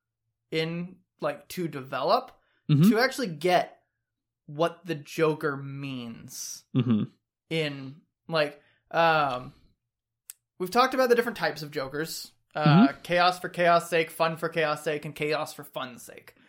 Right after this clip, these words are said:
Speaker 2: Yep.
Speaker 1: Um,
Speaker 2: Fun for fun's sake, lest we
Speaker 1: It's just
Speaker 2: remind
Speaker 1: a
Speaker 2: you
Speaker 1: clown.
Speaker 2: again, is just a clown.
Speaker 1: <laughs>
Speaker 2: No, I think, I think, I think,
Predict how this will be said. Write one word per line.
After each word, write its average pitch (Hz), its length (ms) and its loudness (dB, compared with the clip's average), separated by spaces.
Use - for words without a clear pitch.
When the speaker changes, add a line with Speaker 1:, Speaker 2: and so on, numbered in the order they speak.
Speaker 2:
Yep. - 380 2
Speaker 1:
Um, 131 500 -4
Speaker 2:
Fun 143 240 4
for 127 120 2
fun's 117 300 2
sake, - 300 0
lest - 280 -4
we 107 200 2
Speaker 1:
It's 135 140 4
just - 40 4
Speaker 2:
remind 110 140 6
Speaker 1:
a 110 40 2
Speaker 2:
you 113 100 4
Speaker 1:
clown. 110 120 6
Speaker 2:
again, 110 240 4
is 107 120 0
just - 220 -4
a - 40 -6
clown. - 200 -2
Speaker 1:
<laughs> 220 1160 4
Speaker 2:
No, 135 120 6
I 131 60 6
think, 226 300 2
I 147 100 6
think, 156 220 6
I 127 80 4
think, 127 200 2